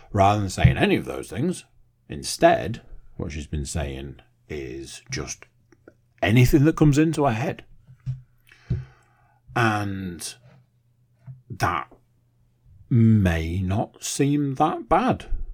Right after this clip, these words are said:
on the surface, but there are situations where she'll say, rather than saying, "I don't know,"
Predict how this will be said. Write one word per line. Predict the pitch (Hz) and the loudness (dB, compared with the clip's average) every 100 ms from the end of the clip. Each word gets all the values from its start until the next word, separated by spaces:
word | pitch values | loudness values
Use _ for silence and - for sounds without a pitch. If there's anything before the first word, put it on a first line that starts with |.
| - - _ _ _ | -14 -20 _ _ _
on | 104 85 | -4 -4
the | 78 | -4
surface, | 110 123 - 349 - - _ _ _ _ _ _ _ _ _ _ _ _ _ _ _ _ _ 117 | -2 0 -2 -8 -12 -14 _ _ _ _ _ _ _ _ _ _ _ _ _ _ _ _ _ -8
but | 98 - - 113 - 415 - - - - - - - - _ _ _ _ _ _ _ _ _ _ _ _ | 6 12 12 12 6 2 -4 -12 -8 -8 -10 -16 -20 -20 _ _ _ _ _ _ _ _ _ _ _ _
there | 104 95 107 98 92 | -4 0 0 0 -4
are | 87 82 78 78 - - _ _ _ _ _ _ | -4 -6 -10 -20 -20 -20 _ _ _ _ _ _
situations | - - 95 - 87 135 143 104 92 110 | -8 -6 -4 -4 0 0 0 -4 -6 -4
where | 98 95 | -4 -4
she'll | - 95 95 90 | -6 -4 -4 -4
say, | 85 - 90 90 85 80 80 - _ | -8 -6 -4 -6 -8 -10 -14 -18 _
rather | - 113 120 95 | -4 0 0 -2
than | 78 87 | -8 -10
saying, | 82 82 78 - - | -6 -6 -8 -12 -8
"I | 85 | -6
don't | 85 69 69 67 | -4 -6 -8 -12
know," | - 156 131 226 | -4 -4 -2 0